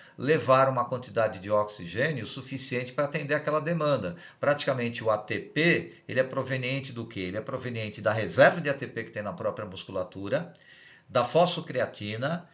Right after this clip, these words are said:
e da fermentação lática. Todos esses processos são processos anaeróbios, né? Portanto, a fibra branca, ela utiliza muito mais uma via anaeróbia de fonte de energia, né? E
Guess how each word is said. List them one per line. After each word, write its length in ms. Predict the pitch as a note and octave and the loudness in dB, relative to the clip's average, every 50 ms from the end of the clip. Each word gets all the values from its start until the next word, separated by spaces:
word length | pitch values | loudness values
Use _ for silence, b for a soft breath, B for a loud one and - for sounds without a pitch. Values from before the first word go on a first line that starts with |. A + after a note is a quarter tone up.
| B B - | B B -6
e 60 | - | -2
da 120 | A3 A3+ | -2 0
fermentação 640 | F3+ G#3+ G#3 F#3+ G3+ G3 F3+ G3+ F3+ - G3+ A3 G#3+ | 0 0 -2 -2 -2 -2 -2 -2 -2 0 -2 -2 0
lática. 560 | G3 E3+ E3 D#3+ D#3 - - - F#2 E2+ - b b b b b b _ _ | 2 2 2 2 0 -2 -4 -6 -8 -8 -8 b b b b b b _ _
Todos 400 | - E3 E3 F#3 F#3+ F3+ D#3 B2+ | 2 4 4 4 4 2 -2 -4
esses 260 | D3 B2+ - C3+ - | -4 -6 -6 -6 -8
processos 600 | - - A2 G#2 - - A#2+ A#2+ C3 C3+ C3+ C3+ - | -8 -6 -6 -6 -2 -2 0 0 0 -2 -4 -6 -8
são 100 | D3+ C#3 | -8 -8
processos 640 | - D3+ D3+ - - C#3+ C#3+ C#3+ - D3+ A#2 C3+ | -8 -8 -8 -4 -2 -2 -2 -2 -4 -4 -2 0
anaeróbios, 880 | C#3+ D3+ E3+ F3+ E3+ D3 C#3+ C#3+ C#3 - - F2 E3 - - - - - _ _ _ _ _ _ _ F2+ | 0 2 0 0 0 4 6 6 6 6 4 -2 -8 -10 -12 -14 -16 -20 _ _ _ _ _ _ _ -8
né? 520 | E2+ F2 G2 A#2 C3 D3+ E3 E3+ E3+ B B B B B - | -2 0 4 4 6 6 4 2 0 B B B B B -10
Portanto, 800 | F#3 G3 - - D#3+ D3+ D#3+ F#3 F3+ E3+ - C#3 G#2+ F#2 F2 B B B B B | -10 -10 0 2 4 4 6 4 2 -2 -4 -6 -6 -6 -8 B B B B B
a 100 | - A2+ | -4 -4
fibra 440 | - - - F#3 F#3+ F3 F3+ E3 B2 | -4 -4 -4 -6 -4 0 2 2 2
branca, 840 | F#2 F2 - G#2+ C3 E3 F#3 F#3 F3 E3+ - A#2 F#2+ F2+ F2 - - - | 2 2 2 2 4 4 4 2 -2 -2 -2 -2 -2 -2 -2 -6 -6 -2
ela 360 | G#2 A2+ C3+ C#3+ D#3+ D#3+ D#3 | 2 4 4 6 6 4 4
utiliza 480 | D#3 D#3 D3 - C#3+ C#3+ D3 C3+ C#3 C#3 | 2 0 -4 -4 -4 -4 -2 0 0 -2
muito 240 | C3+ C#3+ C#3+ D#3+ | -2 -2 -4 -6
mais 240 | D3 C#3 C#3+ D3 C#3+ | -2 -2 0 0 0
uma 200 | D3+ D#3+ D3+ C#3+ | -2 -2 -2 -2
via 240 | A#2+ C3 D3 D3 D3+ | 0 0 0 2 2
anaeróbia 720 | - F#3 G3+ F#3 D#3+ C3+ B2 A#2 B2+ D3+ E3+ E3+ C3+ C3+ B2 | 2 0 0 0 0 0 2 4 6 6 6 4 2 0 -4
de 80 | A#2 | -4
fonte 320 | A#2 - - C3 B2+ - A2+ | -6 -4 -4 -4 -4 -4 -6
de 80 | A2 | -8
energia, 800 | A#2 A2+ G#2+ F#2+ E2+ E2+ E2+ F#2 A2 A2 G2 F2 E2+ D#2+ D#2+ - - - - | -6 -6 -6 -6 -6 -8 -8 -8 -6 -4 -4 -4 -4 -4 -8 -12 -18 -14 -10
né? 400 | F2 F#2+ G#2+ A#2+ C#3 D#3 E3 E3+ B B B B B B B B | -6 -2 0 0 0 0 -2 -4 B B B B B B B B
E 360 | - A3 D4 F#4 - - - | -6 -4 -4 -4 -4 -8 -12